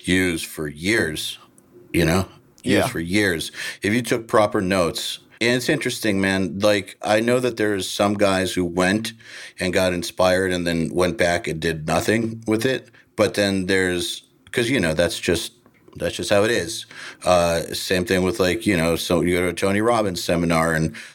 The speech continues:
Speaker 1: three thousand people are crying and are like, "Oh my God, my life," uh, <laughs> you know, uh, ready to change their life. And then they get back to their real life and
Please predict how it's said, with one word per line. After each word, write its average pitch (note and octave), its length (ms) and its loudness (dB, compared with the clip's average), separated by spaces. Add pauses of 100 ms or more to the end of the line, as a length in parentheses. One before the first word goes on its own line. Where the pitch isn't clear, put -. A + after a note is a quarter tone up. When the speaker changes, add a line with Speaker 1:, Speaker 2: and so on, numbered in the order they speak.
Speaker 1:
three G#2+ 180 0
thousand G2 420 0
people F#2+ 380 0
are D#2 80 -2
crying E2 720 0
and D#2+ 140 0
are D#2+ 100 2
like, D2+ 340 -2 (240)
"Oh F#4 140 0
my C#4+ 140 0
God, C4 520 0 (300)
my D4 140 0
life," C#4+ 720 -2 (160)
uh, F2 360 2
<laughs> - 40 -12
you G2+ 100 0
know, F2 340 -2
uh, F2+ 160 0
ready G2 300 2
to F2+ 300 0
change F#2+ 340 -2
their F2 140 0
life. F#2 380 2 (840)
And - 160 -4
then G#2 120 4
they G2+ 100 2
get G#2 160 0
back G#2+ 160 2
to A#2+ 80 -4
their A#2+ 120 0
real D#3 240 -2
life A2 600 -2
and G2 680 2